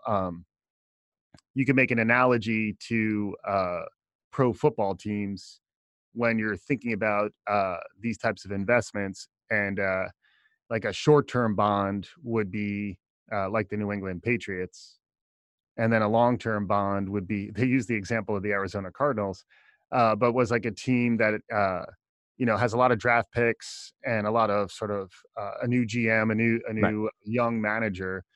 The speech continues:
Speaker 1: uh, young coach. Uh, so, like, there's a lot of positive prospects around, uh, where we're heading, but, uh, but at least in the immediate term, uh, you know, if you're looking short term,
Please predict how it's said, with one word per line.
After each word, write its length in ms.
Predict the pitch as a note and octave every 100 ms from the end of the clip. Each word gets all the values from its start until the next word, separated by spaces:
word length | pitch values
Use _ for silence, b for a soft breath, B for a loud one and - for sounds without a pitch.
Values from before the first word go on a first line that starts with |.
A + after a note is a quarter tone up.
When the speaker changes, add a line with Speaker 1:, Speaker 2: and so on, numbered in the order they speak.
| _ _ _ -
Speaker 1:
uh, 140 | A2 F#2+
young 260 | B2+ A2
coach. 500 | - B2 G2 - - -
Uh, 220 | A2+ G2+ F#2+ -
so, 220 | - B2+
like, 220 | A#2 A#2 -
there's 240 | B2 A#2
a 40 |
lot 180 | B2 B2+
of 100 | A#2
positive 600 | - C#3 C#3 B2 A#2+ G#2
prospects 840 | - A2+ A2 - A2 G#2 - - - -
around, 600 | A#2+ A2+ G#2+ G#2+ G#2+ G#2 -
uh, 360 | A2+ G2+ G2 F#2+ -
where 260 | A2+ A#2+
we're 180 | A2+ G#2
heading, 500 | G2 B2+ A#2 G2+ G2+ _ _ _ _ _
but, 180 | A#2 A2
uh, 300 | G#2+ G2+ G2
but 120 | B2
at 120 | B2 A2+
least 460 | C3 B2 - - -
in 180 | C#3 A#2+
the 340 | A#2 A#2 A#2+ A2+
immediate 500 | B2 F3 E3 A#2+ -
term, 520 | A2+ A2+ G#2+ G#2 G2 _ _ _ - -
uh, 320 | A2+ G2+ F#2+ F#2
you 100 | B2+
know, 280 | A2 F#2+ - _ _ _
if 140 | A#2+ B2+
you're 100 | B2
looking 300 | A#2+ A2+ G#2
short 300 | - D3 A2+
term, 440 | A2+ G#2+ G2+